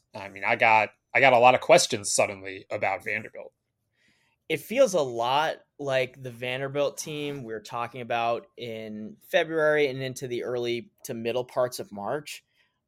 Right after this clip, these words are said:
Speaker 2: Um, and with the rotation, I found it interesting listening to Coach Corbin. He seemed more optimistic about Hunter Owen's return than he was Carter Holton's. And while both are integral pieces, um, I,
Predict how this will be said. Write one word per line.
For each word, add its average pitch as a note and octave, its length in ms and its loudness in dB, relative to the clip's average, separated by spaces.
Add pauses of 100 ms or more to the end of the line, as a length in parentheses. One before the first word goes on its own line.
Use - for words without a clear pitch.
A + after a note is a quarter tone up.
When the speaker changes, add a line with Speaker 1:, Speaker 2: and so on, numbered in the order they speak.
Speaker 2:
Um, B2+ 500 0 (100)
and C#3 140 -8
with F#3+ 140 -6
the A3 80 0
rotation, D#3 600 -2
I B2 60 -6
found F3 300 -6
it - 80 -8
interesting B2 720 -10 (480)
listening D#3+ 320 -6
to C3 80 -6
Coach C#3 320 -6
Corbin. C#3+ 420 -4
He B2+ 100 -10
seemed F#3 360 -8
more C#3 320 -4
optimistic C3 640 -6
about A#2 480 -2 (460)
Hunter D#3 320 -6
Owen's C#3+ 360 -4
return C#3 400 -8
than B2 120 -8
he A#2 80 -10
was B2 320 0
Carter A#2 300 -4
Holton's. A2+ 440 -10
And A#2+ 80 -12
while B2+ 160 -2
both D#3+ 420 -2
are B2 140 -4
integral C3 400 -8
pieces, A#2+ 680 -12 (540)
um, A#2 520 -6 (100)
I, - 100 -8